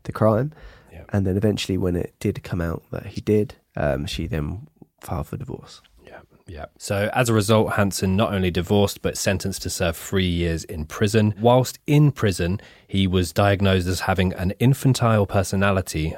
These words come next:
Speaker 2: as well as possible bipolar disorder and periodic schizophrenic episodes. He only actually ended up, despite this, serving twenty months of the three-year sentence.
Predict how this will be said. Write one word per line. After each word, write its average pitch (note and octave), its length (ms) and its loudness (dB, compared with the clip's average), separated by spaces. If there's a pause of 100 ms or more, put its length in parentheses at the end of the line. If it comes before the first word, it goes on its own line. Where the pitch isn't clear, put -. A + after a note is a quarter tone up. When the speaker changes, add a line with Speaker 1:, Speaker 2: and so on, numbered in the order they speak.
Speaker 2:
as F2 220 -4
well F#2+ 160 2
as F2+ 100 -4
possible G2 560 -4
bipolar G#2 640 0
disorder F2+ 640 0 (260)
and E2+ 200 -4
periodic G2 640 0
schizophrenic - 880 -6
episodes. D2+ 800 -6
He G#2 200 2
only B2+ 220 4
actually - 240 -2
ended G2+ 180 2
up, - 180 -2
despite A2+ 460 0
this, E2+ 300 -4
serving F2+ 460 0
twenty G2+ 420 0
months F2+ 420 0
of D#2 200 -10
the D#2+ 80 -6
three-year D#2+ 500 -4
sentence. F2+ 640 -6